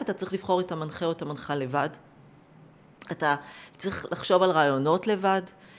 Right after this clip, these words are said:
לפעמים מתמזל מזלך והחוקר הוא באמת תומך בך ועוזר לך, ולפעמים לא, החוקר הוא מאוד נותן לך להיות עצמאי, ומדי פעם הוא נפגש איתך. אה, ואני התחלתי למשל עם מרצה אחד,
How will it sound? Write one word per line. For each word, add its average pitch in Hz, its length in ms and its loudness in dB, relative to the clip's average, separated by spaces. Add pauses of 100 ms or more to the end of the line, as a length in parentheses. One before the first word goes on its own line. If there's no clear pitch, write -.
(160)
לפעמים 185 320 0
מתמזל 190 440 0
מזלך 185 480 0 (160)
והחוקר 165 400 -2
הוא 170 160 -2
באמת 165 420 0
תומך 170 400 0
בך 180 340 0
ועוזר 151 300 -2
לך, 202 240 0
ולפעמים 220 520 0
לא, 285 100 2
החוקר 202 280 -4
הוא 190 160 0
מאוד 175 200 0
נותן 180 200 -2
לך 185 120 -4
להיות 160 280 -2
עצמאי, 165 520 -2
ומדי 151 560 2
פעם 156 240 2
הוא 139 120 -4
נפגש - 440 -8
איתך. - 220 -8 (800)
אה, 170 60 -2 (880)
ואני 151 560 2
התחלתי 208 440 4
למשל 175 440 2
עם 160 140 0
מרצה 151 380 -2
אחד, 143 480 0